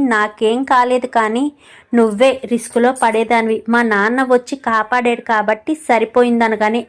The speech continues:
"అవునన్నయ్య నిజమే, వాళ్ళు నా క్లాస్మేట్సే కదా అని నమ్మాను, క్లాస్మేట్స్ అయినా ఎవరైనా సరే ఆడపిల్ల జీవితాన్ని మోసం చేయడానికి ఎలాంటోళ్ళైనా అస్సలు నమ్మకూడదు,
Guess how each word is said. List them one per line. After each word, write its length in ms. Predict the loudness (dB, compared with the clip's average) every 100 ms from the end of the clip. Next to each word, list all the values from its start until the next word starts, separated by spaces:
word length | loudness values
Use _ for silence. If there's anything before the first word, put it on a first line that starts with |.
| -2
"అవునన్నయ్య 600 | 0 2 0 0 0 0
నిజమే, 480 | 0 -2 -4 -6 -6 -10 -20 -20 -4
వాళ్ళు 280 | 0 0 2
నా 200 | 0 2 2 0
క్లాస్మేట్సే 920 | -2 -2 0 0 -2 -4 -4 -4 -2 0
కదా 280 | 0 0
అని 220 | 0 2 0
నమ్మాను, 500 | 0 0 0 0 -4 -10 -20 _ -2
క్లాస్మేట్స్ 760 | 0 0 -2 -4 -4 -4 -4 -2
అయినా 240 | 0 0 0 0
ఎవరైనా 600 | 0 0 0 0 0 0
సరే 300 | 0 0 -2 -2 -4
ఆడపిల్ల 540 | -2 -2 0 0 0
జీవితాన్ని 800 | -2 -2 -4 -2 -2 0 0 -2
మోసం 480 | 0 0 0 0 -2 0
చేయడానికి 640 | 0 2 0 -2 -2 0 2 0 -6 -20 -10 -2
ఎలాంటోళ్ళైనా 960 | 0 0 -2 0 0 2 0 0 0 0
అస్సలు 400 | -2 -2 0 0
నమ్మకూడదు, 760 | 0 0 -2 -2 0 0 -2